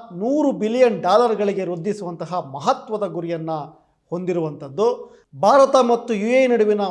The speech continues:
ವ್ಯಾಪಾರಕ್ಕೆ ತಾರತಮ್ಯವಿಲ್ಲದ ವಾತಾವರಣವನ್ನ ಒದಗಿಸುವ ಮೂಲಕ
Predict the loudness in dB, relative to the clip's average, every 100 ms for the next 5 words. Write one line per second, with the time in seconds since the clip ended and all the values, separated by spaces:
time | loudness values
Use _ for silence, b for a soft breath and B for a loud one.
0 | -8 -16 -2 2 4 6 6 4 2 2
1 | 2 -2 B B _ 4 6 6 4 2
2 | 2 2 2 2 0 2 2 4 6 6
3 | 6 4 0 -2 -4 -2 0 -2 -4 -6
4 | -6 -6 2